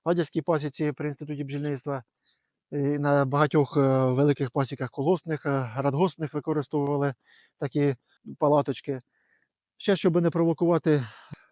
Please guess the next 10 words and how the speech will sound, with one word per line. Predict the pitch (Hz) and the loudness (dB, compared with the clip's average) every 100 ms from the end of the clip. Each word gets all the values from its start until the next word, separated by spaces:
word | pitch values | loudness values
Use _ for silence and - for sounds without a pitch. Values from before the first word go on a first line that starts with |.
| _ | _
напад, | 165 165 151 135 131 _ _ _ - | 0 0 2 -4 -4 _ _ _ -4
беремо, | 147 160 175 156 151 | 2 4 4 4 4
відкриваємо | 147 143 160 160 160 147 | 0 -2 0 2 0 0
не | 147 | -4
повністю | 139 156 147 - | -4 -4 -4 -8
гніздо. | 143 143 131 | -8 -6 -4
Якщо | 127 123 151 | -4 -4 -4
ми | 147 | -4
працюємо | - 143 - 147 135 | -4 -8 -4 -6 -4
порамочно, | 151 180 165 - 127 | -2 -2 -4 -6 -10